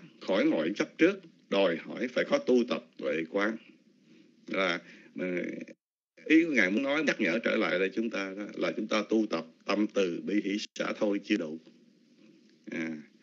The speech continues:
nếu mà có được thì chỉ tái sinh vào những cõi tốt, rồi nó cũng hết thôi. Cái điều quan trọng là mình phải tu tập thêm nữa để có tuệ quán, để mình thấy rõ được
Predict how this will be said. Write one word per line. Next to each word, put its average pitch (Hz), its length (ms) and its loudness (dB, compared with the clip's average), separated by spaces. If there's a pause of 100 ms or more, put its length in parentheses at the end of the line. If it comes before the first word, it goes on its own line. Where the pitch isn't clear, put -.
(360)
nếu 117 180 2
mà 107 160 2
có - 60 -8
được 98 240 0
thì - 160 -6 (100)
chỉ - 140 -8
tái 107 140 2
sinh 98 220 -4
vào 78 140 -4
những 90 160 -8
cõi - 200 -4
tốt, 127 340 -2 (680)
rồi 82 300 -2
nó 92 120 -8
cũng 104 160 0
hết 117 240 0
thôi. - 80 -16 (760)
Cái 117 120 2
điều 101 180 6
quan 113 280 6
trọng 87 260 -2
là 104 160 0
mình 82 140 -6
phải 92 320 -4 (500)
tu 120 200 10
tập 82 220 0
thêm 107 220 4
nữa 87 220 -4
để 98 100 2
có 120 260 0
tuệ 78 320 -4
quán, 92 260 -2 (380)
để 82 120 -12
mình 82 180 -6
thấy 104 240 -2
rõ 92 260 -6
được 90 140 -6